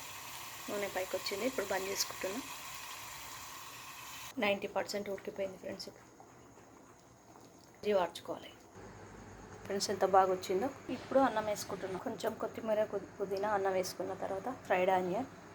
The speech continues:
చికెన్ పక్క తీసుకున్నా. ఇప్పుడు మధ్యలో వేస్తున్నా మసాలా కొరకు. ఇలా ఘాట్లు పెట్టుకుంటున్నా, ఇలా ఘాట్లు పెట్టుకున్నా. ఇప్పుడు నీ-, దీంట్లో నిమ్మరసం, కొంచెం ఆయిల్, కొంచెం నెయ్యి. చూడండి ఫ్రెండ్స్, నిమ్మర-, చూడండి ఫ్రెండ్స్, ఆయిల్ వేస్తూ కొంచెం నెయ్యి వేసుకోవాలి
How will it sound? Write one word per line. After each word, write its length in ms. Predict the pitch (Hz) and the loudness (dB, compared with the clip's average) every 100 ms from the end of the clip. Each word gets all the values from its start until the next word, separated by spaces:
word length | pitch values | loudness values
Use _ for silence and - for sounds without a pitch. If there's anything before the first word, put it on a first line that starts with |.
| - - | -16 -8
చికెన్ 260 | - - 220 | 0 0 2
పక్క 200 | - 196 190 | 4 4 2
తీసుకున్నా. 260 | - 208 269 | 0 0 2
ఇప్పుడు 160 | - 226 196 | 0 0 0
మధ్యలో 320 | 196 202 202 | 2 8 10
వేస్తున్నా 420 | 196 190 - 190 202 - - - 247 | 10 4 -2 -4 -6 -10 -16 -12 2
మసాలా 320 | 214 220 202 202 | 4 8 8 8
కొరకు. 260 | 175 - - 214 | 4 2 -2 6
ఇలా 120 | 208 196 | 6 10
ఘాట్లు 240 | 196 196 196 | 8 8 4
పెట్టుకుంటున్నా, 480 | 185 - 175 - 185 - - 190 | 2 0 -10 -6 -6 -6 -6 4
ఇలా 120 | 185 180 | 6 8
ఘాట్లు 240 | 180 185 180 | 6 4 0
పెట్టుకున్నా. 380 | 170 - 180 254 - | -2 -2 -4 -4 -4
ఇప్పుడు 200 | - 247 - - - - - | -2 -2 -6 -16 -18 -16 -6
నీ-, 160 | 214 180 196 | -4 -2 -4
దీంట్లో 260 | 208 202 269 | -2 2 4
నిమ్మరసం, 480 | 233 190 196 - 285 302 | 6 6 6 4 -4 0
కొంచెం 280 | 202 190 220 247 196 | 0 2 0 2 4
ఆయిల్, 220 | 190 220 311 - - - - - | 4 2 -4 -10 -18 -18 -8 -2
కొంచెం 300 | 208 190 254 269 | -2 0 -2 2
నెయ్యి. 240 | 214 180 - - - - - - | 2 0 -6 -12 -16 -18 -16 -8
చూడండి 260 | 254 214 233 | -2 -2 -2
ఫ్రెండ్స్, 180 | 226 226 | -4 -4
నిమ్మర-, 320 | 214 214 214 | -4 -6 -2
చూడండి 220 | 226 220 202 | 2 2 0
ఫ్రెండ్స్, 200 | 220 208 | 0 2
ఆయిల్ 180 | 190 - 196 | 2 0 -4
వేస్తూ 260 | - 208 214 | -6 0 2
కొంచెం 320 | 214 220 208 208 | 2 4 4 6
నెయ్యి 220 | 196 196 202 - - - 220 - - - - - - - - - - - - - | 4 4 0 -6 -14 -10 -10 -10 -14 -14 -16 -16 -16 -16 -16 -16 -14 -12 -12 4
వేసుకోవాలి 340 | 233 214 202 | 6 8 6